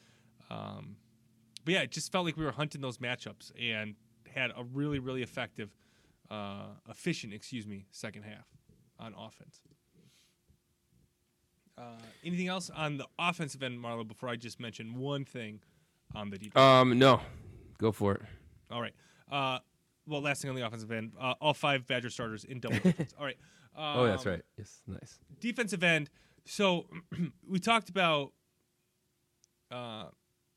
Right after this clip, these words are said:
Speaker 1: Dickinson in the first half. I think he had, ah, shit,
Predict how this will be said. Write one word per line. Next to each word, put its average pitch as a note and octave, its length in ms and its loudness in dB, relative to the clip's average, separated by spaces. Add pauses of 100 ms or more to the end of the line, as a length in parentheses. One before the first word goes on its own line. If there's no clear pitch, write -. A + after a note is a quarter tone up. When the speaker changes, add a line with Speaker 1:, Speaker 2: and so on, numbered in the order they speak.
(120)
Speaker 1:
Dickinson D3+ 500 -2
in C#3+ 180 -4
the C3 60 -4
first C#3 360 -6
half. A2+ 220 -6
I B2 60 -8
think D#3+ 220 -6
he E3+ 100 -6
had, C3 500 2
ah, - 40 -20 (140)
shit, - 460 -14